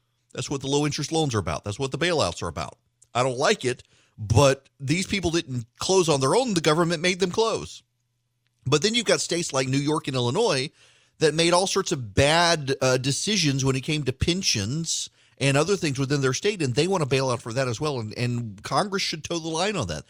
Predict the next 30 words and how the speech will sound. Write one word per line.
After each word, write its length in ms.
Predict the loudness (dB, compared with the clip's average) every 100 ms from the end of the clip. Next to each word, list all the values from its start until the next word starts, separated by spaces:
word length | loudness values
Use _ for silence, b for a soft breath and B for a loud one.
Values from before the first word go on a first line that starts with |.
| b b
They 100 | -2
shouldn't 340 | -2 -2 -4 -2
give 180 | -4
them 120 | -2 -2
that. 160 | -2
And 100 | -2
I 80 | -2
think 180 | -4 -4
Congress 380 | -2 0 -2 -6
is 120 | -4
gonna 140 | -4
cave 440 | -4 -4 -4 -2 0
overall 460 | 0 2 0 2
on 60 | -2
the 160 | -4 -6
issue, 400 | -6 -8 -8 -10 b b b b b
and 340 | -2 0 -2 -4
that's 340 | 0 0 0 -4
really 380 | -2 0 2
unfortunate. 840 | 2 0 -2 -4 -2 -6 -6 -10 -10
These 440 | -8 -6 -4 -6 -4
issues 400 | -2 -2 -2 -4
shouldn't 520 | -4 -2 -4 -2 -4
be 200 | -2 -4
partisan. 800 | -6 -6 -4 -4 -6 -10 -12 -14 -16 _ _ _ _ _ _ _ _
<sighs> 500 | 0 0 0 0 -2
It's 240 | -2 -4
just, 420 | -4 -4 -4 -10 -10
just 340 | -4 -4 -4
sad. 480 | -6 -6 -8 -12 -16